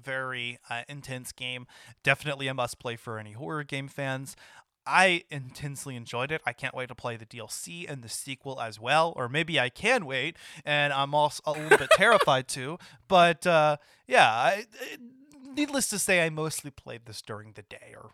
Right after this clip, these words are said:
Speaker 1: or when we're, when I, you know, had someone around. But, uh, <laughs> if you want the full experience, though,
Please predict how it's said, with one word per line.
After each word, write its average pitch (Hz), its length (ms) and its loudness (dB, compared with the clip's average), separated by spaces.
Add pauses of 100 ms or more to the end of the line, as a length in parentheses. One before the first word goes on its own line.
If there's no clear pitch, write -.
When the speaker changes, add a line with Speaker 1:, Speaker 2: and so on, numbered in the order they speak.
Speaker 1:
or 120 120 -14
when 113 220 -18
we're, 113 120 -16 (120)
when 143 180 -12
I, 120 220 -8 (120)
you 131 120 -18
know, 107 140 -16
had 117 240 -12
someone 117 340 -12
around. 104 420 -14
But, 104 160 -14 (440)
uh, 104 300 -6 (180)
<laughs> 571 920 -6 (420)
if 170 140 -2
you 190 100 -2
want 262 160 6
the 220 80 -2
full 247 220 -2
experience, 196 600 -2
though, 117 320 -2